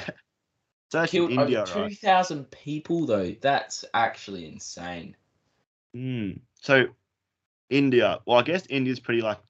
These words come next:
Speaker 1: tightly packed,
Speaker 2: High
Speaker 1: like,
Speaker 2: populated.
Speaker 1: sardines. So I guess
Speaker 2: Yeah.
Speaker 1: they're all close together.
Speaker 2: That's
Speaker 1: So that
Speaker 2: true.
Speaker 1: probably
Speaker 2: But
Speaker 1: contributes a
Speaker 2: still,
Speaker 1: bit.
Speaker 2: it's a lot of
Speaker 1: But
Speaker 2: people.
Speaker 1: yes, that's a lot of people.
Speaker 2: Yeah.
Speaker 1: Well, let's just say mine's a bit more luckier than that. In fact, mine's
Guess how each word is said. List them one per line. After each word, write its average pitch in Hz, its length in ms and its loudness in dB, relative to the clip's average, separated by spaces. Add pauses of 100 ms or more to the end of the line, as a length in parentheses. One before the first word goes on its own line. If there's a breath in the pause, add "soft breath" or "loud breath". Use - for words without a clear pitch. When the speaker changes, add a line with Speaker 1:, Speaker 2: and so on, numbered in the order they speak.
Speaker 1:
tightly 107 300 -2
packed, - 280 2
Speaker 2:
High 104 120 6
Speaker 1:
like, 98 120 -4
Speaker 2:
populated. 90 320 -6
Speaker 1:
sardines. 104 680 -2 (460)
So 110 100 -2
I 107 80 2
guess 127 200 2
Speaker 2:
Yeah. - 100 -2
Speaker 1:
they're 110 120 -4
all 107 180 -4
close 110 280 -6
together. 104 400 -4 (720)
Speaker 2:
That's 95 220 -2 (100)
Speaker 1:
So 117 60 -10
that - 80 -2
Speaker 2:
true. 85 100 -8
Speaker 1:
probably 107 220 -2
Speaker 2:
But - 60 -20
Speaker 1:
contributes 113 340 2
a 98 40 -6
Speaker 2:
still, 104 240 2
Speaker 1:
bit. 95 220 -6 (160)
Speaker 2:
it's - 200 -14
a 107 40 -2
lot 107 220 4
of 98 60 -2
Speaker 1:
But - 80 -4
Speaker 2:
people. 104 120 0
Speaker 1:
yes, - 300 -6 (180)
that's 120 240 0
a - 60 -6
lot 101 200 -6
of 101 60 -10
people. - 420 -12 (720)
Speaker 2:
Yeah. 101 160 -14
Speaker 1:
Well, 110 320 2 (1900)
let's 135 220 4
just 131 180 -2
say 110 160 2
mine's 123 340 4
a - 20 -8
bit 117 180 2
more 117 180 0
luckier 113 340 0
than 104 140 -8
that. 101 200 -2
In 110 60 -10
fact, 113 260 -2
mine's 131 300 4